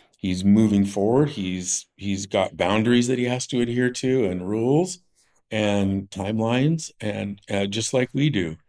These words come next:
And, and he did it. The reason he did it, I think, is because he had to understand what we go through as human beings. And he did understand that because,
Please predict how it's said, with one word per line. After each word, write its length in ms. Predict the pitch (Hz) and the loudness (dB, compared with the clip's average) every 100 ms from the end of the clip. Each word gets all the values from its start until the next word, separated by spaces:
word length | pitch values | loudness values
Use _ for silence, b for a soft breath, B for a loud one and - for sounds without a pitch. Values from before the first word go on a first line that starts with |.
| _ _ _ | _ _ _
And, 340 | 104 101 101 101 | -2 0 0 -4
and 140 | 107 98 | -6 -6
he 120 | 110 | -6
did 200 | 101 131 | 0 0
it. 220 | 92 - _ | 0 -6 _
The 140 | 110 113 | -4 -2
reason 800 | 120 156 196 185 139 104 92 90 b b b | 2 6 6 6 6 4 2 -2 b b b
he 180 | - 120 | -8 -6
did 240 | 101 101 | 0 0
it, 260 | 95 98 - - | 2 0 -4 -4
I 140 | 98 | -2
think, 360 | 98 113 101 - | -2 -2 -4 -4
is 140 | 104 | -8
because 540 | 107 110 110 101 101 101 b b b | -4 -4 0 2 0 -4 b b b
he 600 | - - 131 131 131 131 - _ _ _ _ | -16 -4 0 2 0 -4 -14 _ _ _ _
had 220 | 120 120 | -2 0
to 140 | 107 - | 0 -2
understand 680 | 113 110 - - 117 113 | -2 0 -2 0 0 2
what 240 | 98 98 104 | 0 -4 -6
we 260 | 101 123 | 0 2
go 200 | 123 110 | 2 2
through 220 | 107 107 98 | 0 -4 -4
as 140 | 95 | -6
human 280 | - 87 87 | -8 -8 -6
beings. 500 | 85 80 80 - - _ _ _ _ | -8 -8 -12 -18 -20 _ _ _ _
And 100 | 104 | -4
he 200 | 98 95 - | -4 -6 -2
did 200 | 127 131 | 2 4
understand 640 | 113 95 87 - 85 82 | 4 2 -2 -6 -8 -8
that 240 | 80 73 - 98 | -8 -8 -10 -12
because, 480 | 98 98 90 90 | -6 -4 -4 -6